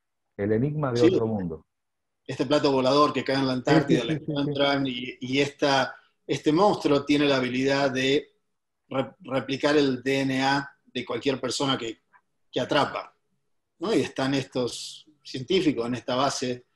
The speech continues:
Speaker 2: en la Antártida o en Alaska, no me acuerdo. Eh, ¿cuál es el horror de la película? No el monstruo en particular, porque el monstruo cuando aparece es una cosa
Speaker 1: Sí,
Speaker 2: así de
Speaker 1: sí.
Speaker 2: tentáculo, una pelotudez. No, el verdadero horror de la película es que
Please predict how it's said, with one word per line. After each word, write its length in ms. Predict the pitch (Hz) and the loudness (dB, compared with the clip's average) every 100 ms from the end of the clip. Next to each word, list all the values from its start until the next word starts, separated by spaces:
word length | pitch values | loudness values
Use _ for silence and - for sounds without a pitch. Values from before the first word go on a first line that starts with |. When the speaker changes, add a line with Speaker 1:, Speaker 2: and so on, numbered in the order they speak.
| _ _ _ _ - | _ _ _ _ -14
Speaker 2:
en 140 | 117 | -10
la 80 | 113 | -10
Antártida 560 | 113 165 139 123 113 104 | 0 0 2 -2 -2 -4
o 100 | 104 | -8
en 80 | |
Alaska, 380 | 110 131 - 110 | -4 -4 -4 -10
no 80 | 104 | -10
me 40 | 113 | -10
acuerdo. 280 | 113 139 _ _ _ _ _ _ _ | -10 -12 _ _ _ _ _ _ _
Eh, 380 | 117 110 104 _ _ _ _ _ _ _ _ | -6 -6 -8 _ _ _ _ _ _ _ _
¿cuál 180 | 180 190 | 2 4
es 100 | 175 | 6
el 100 | 143 | 6
horror 300 | 131 139 131 | 4 4 4
de 60 | 123 | 2
la 120 | 107 | -2
película? 600 | 110 113 - - 90 - _ _ _ _ _ - | -6 -8 -14 -18 -20 -20 _ _ _ _ _ -10
No 160 | 262 | -4
el 180 | 262 175 | -2 0
monstruo 640 | 123 135 214 - - 113 | 0 0 0 -2 -8 -10
en 80 | 113 | -8
particular, 680 | 104 104 104 147 233 117 98 | -10 -10 -10 -2 0 -2 -4
porque 160 | - 107 | -12 -10
el 60 | 120 | -4
monstruo 320 | 180 143 101 | -4 -4 -8
cuando 320 | 110 110 107 | -8 -16 -14
aparece 440 | 104 127 180 - 98 | -10 -10 -8 -10 -12
es 260 | - - _ | -16 -20 _
una 220 | 123 - | -20 -20
cosa 240 | - - - 107 | -20 -16 -6 -6
Speaker 1:
Sí, 40 | |
Speaker 2:
así 100 | 127 | -6
de 60 | 95 | -10
Speaker 1:
sí. 60 | |
Speaker 2:
tentáculo, 640 | 92 - 147 135 _ 110 - | -16 -16 -16 -16 _ -20 -20
una 160 | 110 _ | -20 _
pelotudez. 480 | 107 107 180 180 - - 98 _ - _ _ - - | -20 -12 -8 -8 -12 -20 -20 _ -20 _ _ -14 -4
No, 200 | - 196 | 0 2
el 200 | 135 127 | 2 -2
verdadero 360 | 113 110 147 160 | -4 2 4 6
horror 240 | 147 185 | 6 6
de 60 | 156 | 6
la 140 | 135 | 6
película 500 | 147 156 170 147 135 | 2 4 6 6 4
es 100 | 131 - | 0 0
que 340 | 135 156 | 2 2